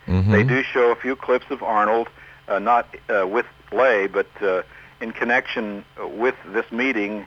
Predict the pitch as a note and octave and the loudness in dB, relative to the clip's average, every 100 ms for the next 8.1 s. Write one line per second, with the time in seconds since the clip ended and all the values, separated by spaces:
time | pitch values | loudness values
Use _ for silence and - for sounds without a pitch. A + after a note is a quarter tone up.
0 | - G2+ F2 A2+ G#2 F#2+ G#2 G2+ - G2 | -10 -4 -4 -4 -4 -2 -2 -4 -6 -4
1 | G#2 F2+ G2+ G2 F#2 F2 G#2+ G#2 F#2 F2+ | -4 0 0 0 -2 0 0 0 -2 -6
2 | - A2 G2 F#2+ F2+ E2+ D#2+ _ - - | -8 -8 -6 -10 -8 -8 -10 _ -14 -6
3 | G2+ F#2+ G#2+ E2+ D#2+ E2 - - C3+ C#3 | -6 -2 -4 -2 -6 -6 -8 -4 -2 0
4 | C3 A#2 A2+ B2 A#2 B2 A2 G#2 G#2+ A2 | 0 0 -2 -2 0 2 0 0 -4 -2
5 | G#2+ G2 F#2 - - G#2+ G2 A2 G#2+ F#2+ | -2 -2 -4 -8 -6 -6 -6 -6 -8 -8
6 | C2+ - _ _ _ _ - G2 C3 F3 | -16 -20 _ _ _ _ -10 -2 0 0
7 | C3+ C3 - - F#2 D#3 E3+ F#3+ G#3+ B3 | 0 -4 -8 -10 -2 0 2 2 2 -2